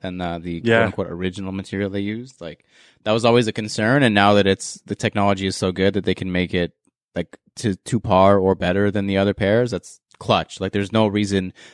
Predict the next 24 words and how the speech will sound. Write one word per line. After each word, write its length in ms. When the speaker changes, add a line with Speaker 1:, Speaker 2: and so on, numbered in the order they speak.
Speaker 1:
other 180
than 220
maybe 240
cost 400
at 80
this 120
point 360
that 140
they 160
should 260
be 100
doing 240
anything 320
else. 320
Speaker 2:
Yeah, 380
Speaker 1:
Um, 120
Speaker 2:
sure. 100
Speaker 1:
all 100
right, 140
I'll 140
go 100
next. 440
So, 300
uh, 440